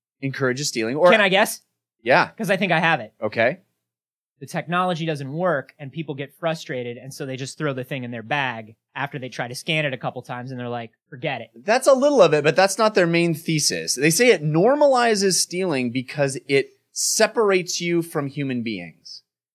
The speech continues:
Speaker 1: And that once we are, we dehumanize anything, it,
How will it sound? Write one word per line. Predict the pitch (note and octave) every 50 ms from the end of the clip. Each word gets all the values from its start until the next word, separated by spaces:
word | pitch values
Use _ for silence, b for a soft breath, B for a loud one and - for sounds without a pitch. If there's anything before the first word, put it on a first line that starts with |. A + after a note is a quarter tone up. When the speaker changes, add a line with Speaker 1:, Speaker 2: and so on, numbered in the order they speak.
| _ _ _ -
Speaker 1:
And | C#3 D3
that | D#3+ D#3 C#3+
once | C#3 D#3+ G#3+ B3+ A3 -
we | G#3+ G#3+ F#3+
are, | F3+ E3+ D#3+ D3+ D3 C#3+ B2+ - _ _ _ _ _
we | C#3 D3 D#3 D3 B2+
dehumanize | A#2+ - E3 F#3+ G3+ F#3+ E3+ - - G3 G#3 G#3 G#3+ G3+ G3 F#3+ F#3+ G3 F3+ E3 -
anything, | C#3 D3 D#3 F3 F3 - G#3 F#3+ G#3 A3 A#3+ D#4 - _ _ _ _ _ _ _ _ _
it, | - E3 D#3 C3